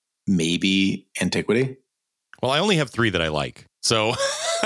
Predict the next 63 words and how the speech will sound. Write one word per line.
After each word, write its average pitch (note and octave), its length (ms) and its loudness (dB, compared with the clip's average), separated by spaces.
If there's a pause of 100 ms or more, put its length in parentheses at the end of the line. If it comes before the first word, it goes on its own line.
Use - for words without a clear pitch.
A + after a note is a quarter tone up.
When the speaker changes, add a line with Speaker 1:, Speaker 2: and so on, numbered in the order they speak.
(120)
Speaker 1:
Okay, - 440 0
that's - 0 -
what A#2+ 180 0
I'm A2+ 60 2
figuring. G2 220 2
I A2+ 200 2
figure F#3+ 260 4
it's D3 120 2
a A2 140 0
Speaker 2:
So A#2 100 4
Speaker 1:
distant D3 260 4
Speaker 2:
my F3+ 80 4
top F3+ 200 4
Speaker 1:
third A#2 100 4
Speaker 2:
three F3+ 140 4
Speaker 1:
Bus. F#2+ 240 4
Speaker 2:
makes - 120 2
it - 20 0
pretty G#2+ 160 2
easily. A2 420 0
It's, - 320 -2
Speaker 1:
Correct. F2+ 380 0
Speaker 2:
yeah, A#2+ 80 2
my, B2+ 40 -4
my C#3 140 0
three E3+ 180 2
favorites B2+ 340 0
are A#2+ 80 2
Bus, F2 300 0
Indonesia, E2 460 0
and D2+ 100 0
Antiquity. D2 580 -4 (360)
Speaker 1:
I A2+ 100 2
would B2+ 180 4
think A2 140 4
this G2 160 2
one's F#2+ 160 0
higher F2+ 140 2
than E2 120 0
Antiquity, F2 440 0
but E2+ 380 -4
Speaker 2:
Yeah, B1 240 -4
I - 40 -12
think - 100 -14
that's - 140 0
Speaker 1:
slightly. - 380 0
Speaker 2:
fair. - 80 -6 (300)
Speaker 1:
Depends D#3+ 240 4
on D#3+ 80 4
how A#2+ 160 4
aspirational F#2 680 0
you're - 100 -2
feeling, F#2 280 -2
'cause - 120 0
I A2+ 60 0
feel D3 100 2
like C#3 140 0
you A2 80 4
have G2 100 0
this G2 160 2
idea F2 360 -2
about F#2 200 -2
Antiquity G#2+ 640 -2